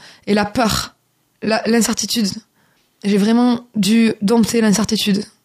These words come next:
et de me dire, « Bon, ben, je sais pas ce qui va se passer. Je sais pas si demain je vais me réveiller. Je sais pas si dans une semaine je serai encore là. Je sais pas si dans un an je serai encore là. Je sais pas si dans cinq ans je serai encore là. Mais je dois faire avec et je dois rendre ma vie belle aujourd'hui. » Et ça fait peur.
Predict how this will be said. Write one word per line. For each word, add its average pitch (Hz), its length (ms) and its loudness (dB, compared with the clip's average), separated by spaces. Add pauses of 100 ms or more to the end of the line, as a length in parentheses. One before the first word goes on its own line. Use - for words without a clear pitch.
(100)
et 196 80 -2
de 185 60 2
me 202 100 4
dire, « 226 280 2
Bon, 220 180 2
ben, 208 160 4
je 190 80 2
sais 190 160 -4
pas 214 120 -2
ce - 60 -4
qui - 80 -8
va 202 100 0
se 196 60 -2
passer. 220 320 -2 (580)
Je 190 60 -2
sais 185 140 -2
pas 220 160 2
si 202 320 2
demain 202 220 4
je 208 100 2
vais - 20 4
me 190 60 6
réveiller. 196 420 2
Je - 80 0
sais 214 100 -2
pas 196 140 0
si 196 100 -2
dans 202 80 2
une 196 120 4
semaine 202 200 2
je - 60 -2
serai - 80 0
encore 202 140 0
là. 202 100 4
Je 202 80 2
sais - 80 -4
pas 214 140 -2
si 202 180 -2
dans 196 240 2
un 247 80 2
an 262 80 2
je 254 60 0
serai 226 100 -2
encore 214 140 2
là. 247 180 0 (400)
Je - 80 -12
sais - 60 -10
pas 220 80 0
si 185 80 -2
dans 196 100 4
cinq 226 260 0
ans 208 120 2
je - 40 0
serai 202 120 0
encore 190 160 4
là. 208 180 2 (420)
Mais 214 360 2 (280)
je 180 60 -12
dois 208 100 0
faire 208 180 0
avec 214 440 -2 (380)
et 196 100 2
je 175 60 0
dois 202 140 4 (200)
rendre 220 220 2
ma 214 100 4
vie 202 120 4
belle 208 180 4
aujourd'hui. » 196 340 2 (460)
Et 190 260 4
ça 190 140 -2
fait 208 80 -2
peur. 208 340 -2